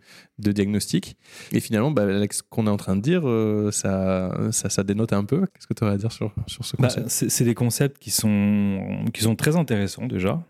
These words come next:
Speaker 2: euh, historiquement, euh, euh, épistémologiquement, c'est-à-dire la façon dont on, dont on construit cette connaissance, même théoriquement, c'est, c'est, c'est, c'est intéressant.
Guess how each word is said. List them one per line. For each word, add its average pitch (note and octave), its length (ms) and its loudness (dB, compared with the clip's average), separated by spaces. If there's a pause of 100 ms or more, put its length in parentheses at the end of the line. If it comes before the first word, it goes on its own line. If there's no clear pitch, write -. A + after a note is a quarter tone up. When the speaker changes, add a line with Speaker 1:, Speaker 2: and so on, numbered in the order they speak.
Speaker 2:
euh, G#2 220 0
historiquement, G#2+ 1000 0
euh, F2+ 480 -2
euh, G#2 260 2
épistémologiquement, G#2 800 0
c'est-à-dire F2+ 220 -6
la F2+ 40 -4
façon G2 340 -2 (100)
dont G2+ 100 -4 (300)
on, G2+ 260 -4
dont G2+ 140 -6
on G#2 60 -4
construit A#2 360 0
cette - 180 -6
connaissance, A2+ 720 0
même A2 160 4
théoriquement, G#2+ 440 0
c'est, - 200 -8 (380)
c'est, - 160 -4
c'est, G2 240 0
c'est G#2+ 160 0
intéressant. G2+ 560 0